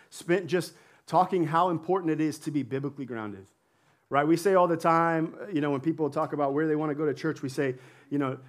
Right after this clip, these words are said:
"Don't just go to the church closest to your house. Go to the church closest to the Bible." You have to be in a church that is biblically grounded. And Nate walked through how this is active and it's living, it's alive, right? It divides even to the,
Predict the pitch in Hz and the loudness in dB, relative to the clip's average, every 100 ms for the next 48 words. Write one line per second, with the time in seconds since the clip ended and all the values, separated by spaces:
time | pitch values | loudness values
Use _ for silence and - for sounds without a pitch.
0 | - 190 208 190 196 196 160 135 180 - | -6 -4 -2 -2 0 2 0 -2 -4 -4
1 | 180 170 151 - 156 123 143 127 - 151 | -6 -6 -8 -4 -4 -2 -4 -4 -4 -2
2 | 180 175 - - 175 - - 156 - 143 | -2 -4 -6 -8 -10 -12 -8 -8 -8 -16
3 | - 143 104 113 117 101 85 _ _ _ | -12 -12 -8 -8 -8 -12 -18 _ _ _
4 | _ _ - 139 131 175 156 190 160 180 | _ _ -6 -6 -2 -2 -2 -4 0 0
5 | 160 - 175 - 143 135 107 110 147 160 | 0 -2 -8 -8 -6 -6 -8 -4 -2 -2
6 | 160 160 135 131 127 110 90 _ _ _ | -2 -4 -4 -4 -4 -8 -12 _ _ _
7 | _ _ _ _ _ - _ _ _ _ | _ _ _ _ _ -20 _ _ _ _
8 | 123 143 160 165 151 - 160 143 139 151 | -4 0 2 2 0 2 0 2 0 -4
9 | 160 139 143 151 165 160 135 131 131 127 | -6 -6 -4 -4 -4 -6 -4 -6 -8 -2
10 | 165 160 151 127 127 117 127 165 147 120 | 0 0 -2 -4 -6 0 2 4 2 0
11 | 101 - _ _ _ - 143 190 160 151 | -4 -14 _ _ _ 2 2 2 0 -2
12 | 135 143 160 160 147 135 160 156 151 151 | -2 2 4 6 4 0 -2 -2 -2 -2
13 | 143 | -2